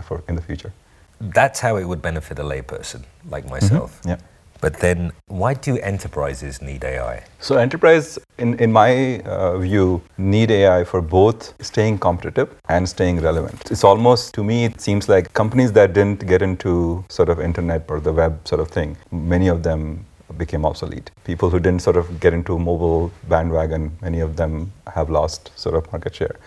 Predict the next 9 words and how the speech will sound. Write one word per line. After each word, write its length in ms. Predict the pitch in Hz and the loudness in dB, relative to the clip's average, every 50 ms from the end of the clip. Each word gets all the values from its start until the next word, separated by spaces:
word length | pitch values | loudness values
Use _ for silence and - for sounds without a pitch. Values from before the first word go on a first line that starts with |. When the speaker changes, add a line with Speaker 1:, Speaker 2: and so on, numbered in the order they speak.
| - - - - _ - | -20 -20 -20 -20 _ -6
Speaker 1:
So 280 | - - 98 87 87 - | 0 4 4 4 4 4
in, 220 | - 92 92 90 | 2 0 0 0
in, 260 | 101 104 98 95 95 | 0 0 0 0 0
in 140 | 87 98 90 | 0 0 2
my 160 | 92 92 95 | 4 4 4
mind, 340 | 104 107 104 95 92 90 82 | 4 2 0 0 0 -2 -4
you, 100 | 87 85 - _ - - | -6 -8 -10 _ -12 -6
you 120 | 92 117 | -2 2
almost 760 | 120 90 92 95 98 101 98 - - - - - - - - | 4 4 4 4 2 0 -2 -4 -6 -14 -16 -16 -16 -16 -18